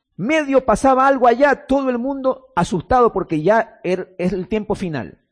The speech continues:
¿De dónde viene esa implicación? ¿Por qué? Por tener una escatología dispensacional.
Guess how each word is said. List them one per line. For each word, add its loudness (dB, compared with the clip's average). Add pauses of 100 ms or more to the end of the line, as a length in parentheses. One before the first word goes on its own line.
(440)
¿De 0
dónde 4
viene 0
esa 0
implicación? -4
¿Por -2
qué? -4 (360)
Por 0 (160)
tener -2
una -4
escatología 0
dispensacional. -8